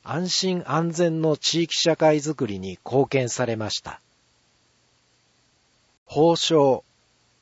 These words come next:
多額の資材を寄付されました。一般社団法人、大和電機、ブルーレイカーズ様、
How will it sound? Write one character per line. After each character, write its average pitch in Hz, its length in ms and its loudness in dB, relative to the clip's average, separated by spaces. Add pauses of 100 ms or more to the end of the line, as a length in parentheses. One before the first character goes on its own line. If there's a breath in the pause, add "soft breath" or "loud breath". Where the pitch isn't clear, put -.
(360)
多 147 160 -4
額 196 280 2
の 190 120 2
資 190 200 0
材 143 260 4
を 120 260 -4
寄 - 140 -6
付 147 160 -6
さ 107 160 -6
れ 92 100 -12
ま 90 140 -10
し - 120 -8
た。 - 200 -16 (1200)
一 120 140 -12 (100)
般 180 220 2
社 160 180 0
団 156 280 4
法 139 220 4
人、 92 320 -8 (360)
大 123 140 -2
和 185 300 4
電 160 300 2
機、 - 300 -14 (360)
ブ 120 160 0
ル 175 300 4
ー 135 60 -4
レ 170 160 6
イ 156 80 2
カ 110 240 -2
ー - 20 -6
ズ 92 160 -12
様、 82 380 -12